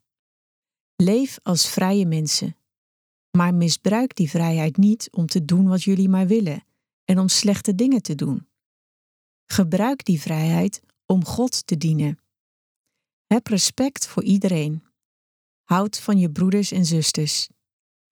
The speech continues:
Heb ontzag voor God en respect voor de Romeinse keizer. Slaven, heb respect voor jullie meesters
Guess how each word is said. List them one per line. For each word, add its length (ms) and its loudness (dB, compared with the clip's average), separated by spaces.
Heb 200 0
ontzag 480 0
voor 180 0
God 460 -4
en 100 2
respect 560 -2
voor 120 0
de 120 0
Romeinse 500 0
keizer. 560 -4
Slaven, 640 0
heb 160 0
respect 520 -2
voor 120 0
jullie 220 2
meesters 680 0